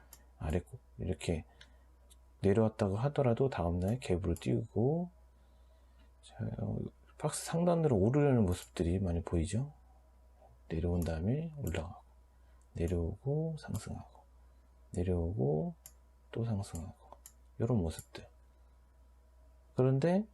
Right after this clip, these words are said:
이 박스 상단 만 사천이백 원 정도, 요 정도 가격에 도달하려고 하면은 자꾸 윗꼬리들이 생깁니다. 보시다시피 자, 여기 윗꼬리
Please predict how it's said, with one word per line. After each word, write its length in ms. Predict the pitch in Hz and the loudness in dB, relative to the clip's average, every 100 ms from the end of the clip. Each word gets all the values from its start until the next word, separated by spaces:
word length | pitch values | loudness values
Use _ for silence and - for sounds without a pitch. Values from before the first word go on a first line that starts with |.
| _ _ - - - | _ _ -20 -20 -12
이 40 | - | -8
박스 280 | - 131 131 | -6 -4 -4
상단 420 | - 156 117 82 - - - _ - - - - - - | -2 0 0 -2 -10 -20 -20 _ -20 -20 -20 -20 -20 -2
만 460 | 92 117 131 135 | 2 4 4 4
사천이백 1080 | 131 101 98 - _ - 147 147 123 92 123 | 2 0 -2 -6 _ 0 0 2 2 4 6
원 140 | 131 117 | 4 4
정도, 480 | 95 82 95 147 175 - - | 2 0 0 0 -4 -6 -2
요 80 | |
정도 440 | 127 175 165 160 151 | 2 2 2 4 2
가격에 680 | 147 113 120 - 123 120 117 | 2 2 2 2 2 4 2
도달하려고 680 | 95 101 101 104 101 98 113 | 2 2 2 2 2 2 2
하면은 440 | 120 110 131 175 - - - - | 2 2 0 -2 -8 -20 -20 -20
자꾸 300 | - - 101 | -16 -4 2
윗꼬리들이 580 | 101 135 170 156 131 104 | 2 2 2 2 2 0
생깁니다. 560 | 117 110 101 85 87 - - _ - - - - - - - - - - _ - | 0 0 0 -4 -8 -14 -20 _ -20 -20 -20 -20 -20 -20 -20 -20 -20 -20 _ -6
보시다시피 640 | - - - 78 - - - - - - - - | -6 -4 -6 -6 -8 -16 -18 -20 -20 -20 -20 -20
자, 140 | - - | -20 -12
여기 140 | 92 | -4
윗꼬리 360 | 92 - 92 87 | -4 -4 -8 -8